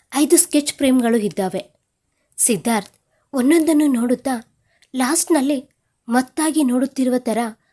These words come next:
ಸ್ಕೆಚ್ ಮಾಡಿರುವ ಡ್ರಾಯಿಂಗನ್ನು ನೋಡಿ ಮುಗುಳ್ನಕ್ಕನು. ಆ ಡ್ರಾಯಿಂಗ್ ಕೆಳಗಡೆ ಎರಡೂ ಕೈಗಳಿಂದ ಕಣ್ಣುಗಳು ಮುಚ್ಚಿಕೊಂಡು ನಾಚಿಕೆ ಪಡುತ್ತಿರುವ ಥರ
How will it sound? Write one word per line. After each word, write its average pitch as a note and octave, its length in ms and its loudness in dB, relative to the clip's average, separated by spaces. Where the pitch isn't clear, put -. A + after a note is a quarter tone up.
ಸ್ಕೆಚ್ D4 460 -2
ಮಾಡಿರುವ E4 320 2
ಡ್ರಾಯಿಂಗನ್ನು C4 560 0
ನೋಡಿ A#3 440 -4
ಮುಗುಳ್ನಕ್ಕನು. A3 800 -4
ಆ C4+ 100 0
ಡ್ರಾಯಿಂಗ್ B3 420 -2
ಕೆಳಗಡೆ A3 500 -4
ಎರಡೂ B3+ 340 2
ಕೈಗಳಿಂದ E4+ 460 2
ಕಣ್ಣುಗಳು C#4+ 480 -2
ಮುಚ್ಚಿಕೊಂಡು A#3+ 760 -4
ನಾಚಿಕೆ C#4+ 440 -6
ಪಡುತ್ತಿರುವ C4 500 -4
ಥರ A#3 200 -6